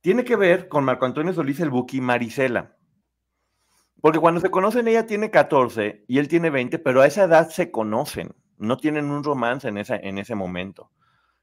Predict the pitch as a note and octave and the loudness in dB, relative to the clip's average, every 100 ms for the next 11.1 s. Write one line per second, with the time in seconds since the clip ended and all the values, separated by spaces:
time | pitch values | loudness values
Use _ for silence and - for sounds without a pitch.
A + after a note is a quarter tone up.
0 | _ D#3+ A3+ A3+ A3 A3 F#3+ F3+ F#3+ D#3+ | _ 0 2 0 2 2 4 2 2 4
1 | D#3+ F3+ F3 D#3 E3 C3 A2 - G2 G2+ | 4 4 2 0 0 -4 -6 -4 -4 -4
2 | - G#2+ A2 C#3 E3 D3+ D#3 C3+ C#3+ C#3+ | -2 0 0 -2 -2 -2 0 0 0 -4
3 | A2 G#2+ G2 A#2 A#2+ C3+ A2+ A#2 A#2+ G#2 | -4 -4 -4 -6 -4 -2 -2 -2 -4 -6
4 | D2 _ _ _ _ _ _ _ _ _ | -12 _ _ _ _ _ _ _ _ _
5 | _ _ _ _ _ _ _ - A#2+ A#2+ | _ _ _ _ _ _ _ -2 2 4
6 | A#2 C#3+ F3 F3+ F#3 D3+ B2+ B2 A2+ G#2+ | 2 0 2 2 2 0 0 -2 -2 -2
7 | A2+ C#3+ C3 B2 A#2+ G2+ G2+ F#2+ F#2+ F#2+ | 0 2 6 4 4 -2 -4 -2 -2 -4
8 | G2 A2+ C3 B2 B2+ B2 A#2 B2 A2 A2 | -2 -2 2 0 0 0 0 2 2 0
9 | A#2 A#2+ F3 C#3 D3 D#3+ C3+ F#2+ G2 B2 | -2 4 4 4 2 -2 -4 -4 2 4
10 | A#2 A#2 A#2+ G2 G#2+ G#2+ F#2 G2 G2 F2+ | 4 2 -2 -2 -2 -2 -2 -2 0 0